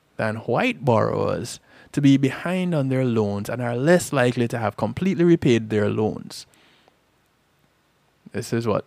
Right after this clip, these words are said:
the Fed said, according to, adding, "The burden of unmanageable student loan debt may be of greater concern, on average among individuals who are black or Hispanic,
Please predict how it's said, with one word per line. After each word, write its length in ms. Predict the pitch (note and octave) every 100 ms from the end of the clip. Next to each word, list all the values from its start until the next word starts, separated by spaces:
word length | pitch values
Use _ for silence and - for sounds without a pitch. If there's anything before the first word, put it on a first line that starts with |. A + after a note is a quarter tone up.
| _ G2+
the 100 | G#2+
Fed 320 | - C#3 B2+
said, 300 | - B1 - - -
according 540 | - B2 A#2+ A2+ A2
to, 360 | - G#2+ G#2 A2 _ _ _ -
adding, 320 | C#3+ C3+ A#2 - - -
"The 260 | C3 B2+ A#2+
burden 500 | B2+ D3 D#3+ D3+ D3
of 300 | C#3 C3+ - _ _ -
unmanageable 720 | D#3+ E3 D#3+ D3+ C#3+ C3+ C3
student 500 | B2+ - C#3+ C3+ G2
loan 420 | A#2+ A#2 A2 G#2+ A2+
debt 360 | B2+ - - _ _ -
may 120 | C#3
be 240 | B2 A#2 - -
of 220 | A#2 - -
greater 380 | C#3+ E3 D#3
concern, 640 | - G#2+ G#2 - E2 - - _ - - - -
on 220 | D3 F3
average 560 | D#3+ A#2+ A#2 B2 A2+ -
among 420 | A#2+ A#2+ A#2 A2+ _ _ -
individuals 880 | G3 G3 E3+ A#2+ D2 G1+ - - - _ _ _
who 120 | C#3
are 180 | B2 A2
black 520 | G#2 C#3+ E3+ F#3+ - _ -
or 220 | D3+ D#3+
Hispanic, 600 | D#3+ D#3 - A#2 G#2 -